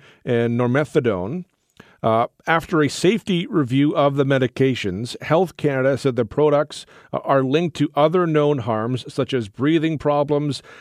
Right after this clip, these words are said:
and there is a, quote, "limited evidence to support the effectiveness of these products in children and adolescents." Health officials have become increasingly vigilant about the distribution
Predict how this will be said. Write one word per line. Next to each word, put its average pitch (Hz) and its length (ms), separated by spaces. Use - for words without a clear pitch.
and 127 160
there 135 160
is 127 120
a, 123 140
quote, 151 280
"limited 185 600
evidence 156 480
to 147 100
support 135 400
the 123 100
effectiveness 139 720
of 139 220
these 135 220
products 143 560
in 120 140
children 135 580
and 98 100
adolescents." 117 720
Health 156 220
officials 143 560
have 147 120
become 139 300
increasingly 160 680
vigilant 139 580
about 131 240
the 123 120
distribution 147 880